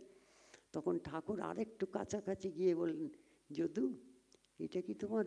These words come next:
বিশ্বাসের কথা না এটা কথার কথা?" যদু আর উত্তর দিতে পারছেন না। যদি এটা বিশ্বাসের কথা হয় তাহলে হবে,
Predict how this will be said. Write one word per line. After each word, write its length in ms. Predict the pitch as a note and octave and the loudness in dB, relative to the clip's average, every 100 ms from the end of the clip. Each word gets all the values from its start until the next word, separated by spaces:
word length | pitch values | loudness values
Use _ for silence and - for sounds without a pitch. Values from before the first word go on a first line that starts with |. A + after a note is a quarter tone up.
| - | 0
বিশ্বাসের 720 | F3+ E3 - B3 A#3 B3+ C#4 - | -6 -6 -4 -2 -2 -2 -2 0
কথা 480 | F#4 - D4 C#4+ - - - - | -2 0 -2 -4 -6 -14 -16 -6
না 140 | F3 | -4
এটা 180 | E3+ G3+ - | -2 -4 -4
কথার 500 | F#3+ G3 - C4+ B3 | -2 0 4 4 4
কথা?" 440 | A3+ F#3 - - - _ _ _ _ _ _ _ - | 2 0 0 -10 -12 _ _ _ _ _ _ _ -2
যদু 260 | E3+ E3+ F#3 | 0 4 4
আর 120 | F3+ | 2
উত্তর 280 | F3+ G#3 F#3 | -2 2 2
দিতে 280 | G3+ G3+ | 2 0
পারছেন 420 | G3 F#3 - G3 G3 | 0 0 -2 -4 -4
না। 120 | G#3+ - - _ - | -8 -16 -20 _ 2
যদি 280 | E3+ F3+ A3+ | 2 4 6
এটা 160 | A#3+ | 6
বিশ্বাসের 600 | G3 A3+ - C4 A3 B3 B3+ | 4 2 2 4 6 4 6
কথা 220 | B3 B3 | 4 6
হয় 140 | B3+ B3+ | 6 8
তাহলে 280 | B3+ B3+ | 6 6
হবে, 360 | B3+ B3 C4+ | 6 8 6